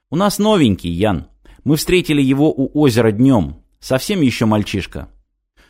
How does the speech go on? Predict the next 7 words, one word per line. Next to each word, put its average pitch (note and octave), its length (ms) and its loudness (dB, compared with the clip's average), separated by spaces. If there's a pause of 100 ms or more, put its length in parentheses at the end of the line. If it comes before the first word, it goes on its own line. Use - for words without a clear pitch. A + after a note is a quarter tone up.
(380)
Капитан C3 540 -2
повернулся. A2+ 840 -2 (600)
Медленно, B2 720 2
словно A2 440 0
боялся A2 600 0
его G2 260 -2
спугнуть. F2 720 -8